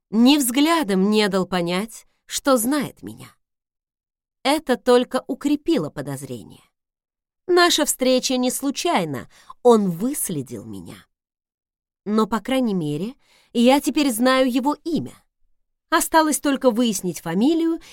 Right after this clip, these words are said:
и как можно скорее сообщить Денису. Как и о том, что наш план отменяется и требует корректировки. Я была настолько поглощена этой мыслью,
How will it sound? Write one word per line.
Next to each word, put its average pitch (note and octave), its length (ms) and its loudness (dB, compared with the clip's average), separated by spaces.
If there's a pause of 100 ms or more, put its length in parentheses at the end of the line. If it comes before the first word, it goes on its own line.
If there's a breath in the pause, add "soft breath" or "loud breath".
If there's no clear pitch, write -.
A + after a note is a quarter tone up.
(120)
и F4 100 4
как D4 200 -2
можно A3 320 2
скорее G3 640 -2 (200)
сообщить - 760 -4
Денису. A#2+ 580 -10 (1120)
Как A3+ 300 -4
и D4 140 -2
о G#3 120 0
том, D3 440 -8 (640)
что - 260 -2
наш C#4+ 260 2
план F3 320 0
отменяется A3 880 -2 (280 soft breath)
и E4 100 0
требует E3+ 720 -2
корректировки. - 920 -10 (1300)
Я A#3 260 2
была C#4 280 2
настолько C4+ 680 -4
поглощена G3+ 720 -4
этой G#3+ 260 -6
мыслью, G3 680 -6